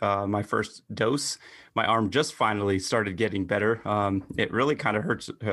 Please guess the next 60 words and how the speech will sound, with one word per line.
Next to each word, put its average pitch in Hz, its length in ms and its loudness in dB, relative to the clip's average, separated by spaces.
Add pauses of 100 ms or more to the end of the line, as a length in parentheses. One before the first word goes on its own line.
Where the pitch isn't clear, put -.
(160)
It - 180 -4
takes 143 240 -2
a - 40 -6
little 123 200 0
bit 117 140 2
of, 113 260 2
uh, 104 220 2
the 113 120 -2
strength 117 300 -2
out 107 80 2
of 101 60 0
your 104 120 0
arm 104 220 2
for - 120 -4
sure. 110 320 2 (520)
Um, 104 260 0
but 95 140 0
I'm 101 300 0
excited 120 600 0
to 117 140 0
get, 113 380 0
you 104 140 -2
know, 98 100 0
my 101 120 2
first 110 320 -2
dose 101 300 0
and 98 120 0
hopefully 98 640 0
the 95 120 -4
second 95 260 -4
dose 98 200 -2
here 101 140 0
in 95 100 0
a 95 40 -2
few 104 320 -4
weeks - 460 -4 (560)
and 101 520 0 (180)
be, 113 460 2
you 98 120 -2
know, 101 160 0
covid 107 380 -2
safe, - 540 -4 (160)
uh, 95 240 0
as 92 180 -2
safe 107 300 -2
as 98 100 -4
you 107 80 2
can 107 100 0
be 98 140 2
at 95 100 -2
this 87 120 -8
time. - 400 -6 (160)
Um, 101 280 0
but 107 120 2
on 117 100 0
top 165 220 0
of 135 60 -2
that, 143 280 2
I 110 200 4
actually 139 760 2